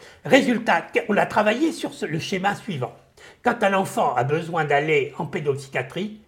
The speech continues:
il doit être pris en pédopsychiatrie. Il faut qu'il ait une place en pédopsychiatrie.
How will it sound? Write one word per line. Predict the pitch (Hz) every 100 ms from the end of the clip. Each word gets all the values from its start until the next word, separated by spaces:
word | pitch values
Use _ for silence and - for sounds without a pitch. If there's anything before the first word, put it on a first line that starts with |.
| _
il | 254 233 202
doit | 208 214 202 -
être | 135 -
pris | 165 160 - -
en | 131
pédopsychiatrie. | 131 120 113 - 123 110 - _ _ _ -
Il |
faut | - 262
qu'il | 262 208 - 147 131
ait | 123 113 - -
une | 202
place | 208 196 -
en | 139
pédopsychiatrie. | 131 117 104 - 104 -